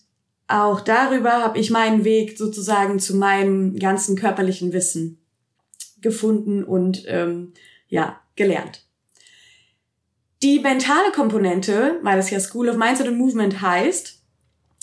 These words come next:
hab ich seit gut drei Jahren extrem vertieft.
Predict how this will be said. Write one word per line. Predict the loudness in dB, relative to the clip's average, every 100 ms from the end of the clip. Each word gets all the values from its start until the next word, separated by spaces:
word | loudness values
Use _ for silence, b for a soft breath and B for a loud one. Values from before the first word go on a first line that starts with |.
| -2
hab | 2 2 2
ich | 2 2 -2 -10 B B B B B
seit | 0 2 2 0 -4 -8
gut | 0 2 2 -2 -4
drei | 0 2
Jahren | 2 2 2 0 -2 -6 -4
extrem | -2 -2 0 2 2 2
vertieft. | 0 -4 -2 -2 -2 -8 -18 -20